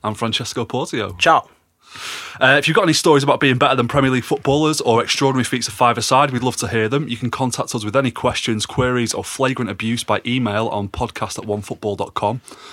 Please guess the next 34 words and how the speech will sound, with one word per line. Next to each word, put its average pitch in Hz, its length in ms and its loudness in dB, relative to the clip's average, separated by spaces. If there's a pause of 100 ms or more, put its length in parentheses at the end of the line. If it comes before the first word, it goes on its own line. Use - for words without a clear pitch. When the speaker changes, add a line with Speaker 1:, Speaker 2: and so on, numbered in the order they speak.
(160)
Speaker 1:
or 131 220 4
on 123 120 2
Twitter - 320 0
at 127 240 2
one 120 160 2
football 120 460 -2
E 120 140 0
N. 131 220 0
And 104 240 -2
don't 107 160 -2
forget 90 220 -8
to - 60 -12
head 104 80 -4
over 101 140 -6
to - 100 -6
iTunes 110 440 -4
and 107 80 -6
give 113 120 -6
us 117 80 -8
a 113 60 -4
rating. 107 520 -6 (680)
Uh, 123 140 4
we're 143 60 2
gonna 175 140 2
start 180 360 4
today's 139 220 2
podcast - 420 -2
in 123 100 -2
England, 127 560 -2
West 117 280 -2
London 123 300 -2
to 92 80 -8
be 107 100 -8
precise. 98 720 -6